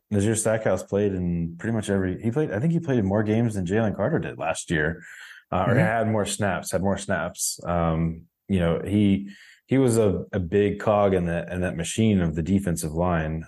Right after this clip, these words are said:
Speaker 1: Um, I also think he's an amazing TikTok follow. So,
Speaker 2: <laughs>
Speaker 1: um, <laughs>
Speaker 2: <laughs>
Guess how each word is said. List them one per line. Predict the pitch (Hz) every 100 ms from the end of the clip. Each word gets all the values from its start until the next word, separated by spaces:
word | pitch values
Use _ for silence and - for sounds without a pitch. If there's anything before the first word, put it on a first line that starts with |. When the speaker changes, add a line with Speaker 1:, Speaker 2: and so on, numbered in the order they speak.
| -
Speaker 1:
Um, | 87 87 82 80 -
I | 98
also | 101 104 -
think | 90 82
he's | 82
an | 82
amazing | 78 85 82 80 76
TikTok | - 80 - 76 -
follow. | 80 71 76 76
So, | - 78 78 135 127 120
Speaker 2:
<laughs> | - _ 95
Speaker 1:
um, | 92 90 87 85 82 82
<laughs> | -
Speaker 2:
<laughs> | -